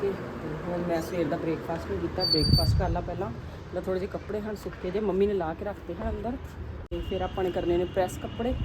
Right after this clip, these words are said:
ਪਰ ਹੁਣ ਨਾ ਗਰਮੀ ਹੋ ਗਈ ਬੜੀ ਜ਼ਿਆਦਾ, ਤੇ ਜਿੱਦਣ ਐਂ ਹੁੰਦਾ ਕਿ ਮੌਸਮ ਠੰਡਾ ਹੋਏ, ਉਦੋਂ ਹੀ ਪ੍ਰੈਸ ਕਰੀਏ ਕੱਪੜੇ, ਨਹੀਂ ਤਾਂ ਮ-, ਕਮਰਾ ਗਰਮ ਹੋ ਜਾਂਦਾ। ਧੁੱਪ 'ਚ ਨਾ ਕੱਪੜੇ ਦਾ ਰੰਗ ਖਰਾਬ ਹੋ ਜਾਂਦਾ। ਆਪਣਾ ਸਾਫ਼ ਸਫਾਈ ਆ ਪੂਰਾ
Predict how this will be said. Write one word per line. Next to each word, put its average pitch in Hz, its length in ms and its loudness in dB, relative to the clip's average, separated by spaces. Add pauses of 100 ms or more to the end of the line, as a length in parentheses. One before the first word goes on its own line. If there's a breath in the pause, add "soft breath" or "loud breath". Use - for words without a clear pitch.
(640)
ਪਰ 226 100 2
ਹੁਣ 247 160 2
ਨਾ 254 80 0
ਗਰਮੀ 226 400 2
ਹੋ 262 140 2
ਗਈ 214 100 0
ਬੜੀ 175 260 4
ਜ਼ਿਆਦਾ, 208 420 4
ਤੇ 247 60 0
ਜਿੱਦਣ 220 300 0
ਐਂ 226 140 0
ਹੁੰਦਾ 226 240 0
ਕਿ 226 80 -4
ਮੌਸਮ 226 340 0
ਠੰਡਾ 233 300 -2
ਹੋਏ, 233 200 0
ਉਦੋਂ 202 240 0
ਹੀ 233 160 -2
ਪ੍ਰੈਸ 185 160 -2 (160)
ਕਰੀਏ 160 260 0
ਕੱਪੜੇ, 196 360 0 (540)
ਨਹੀਂ 208 100 6
ਤਾਂ 220 100 4
ਮ-, 214 140 2 (480)
ਕਮਰਾ 196 240 8
ਗਰਮ 180 280 6
ਹੋ 190 100 6
ਜਾਂਦਾ। 147 300 2 (1120)
ਧੁੱਪ 220 300 4
'ਚ 254 40 8
ਨਾ 294 140 10
ਕੱਪੜੇ 240 300 8
ਦਾ 247 80 6
ਰੰਗ 185 180 8
ਖਰਾਬ 175 320 8
ਹੋ 202 240 10
ਜਾਂਦਾ। 180 140 8
ਆਪਣਾ 185 460 8
ਸਾਫ਼ 180 280 4
ਸਫਾਈ 185 280 4
ਆ 202 40 2
ਪੂਰਾ 220 340 6